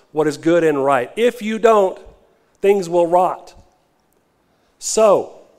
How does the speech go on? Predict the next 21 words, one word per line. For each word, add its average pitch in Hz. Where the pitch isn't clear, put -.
Jesus 131
follower, 151
if 156
you 240
are 185
sick 208
and 165
tired 180
of 131
watching 156
our 139
culture 165
rot, 135
if 135
you 226
feel 214
like 180
our 175
culture 208
is 131
rotten, 151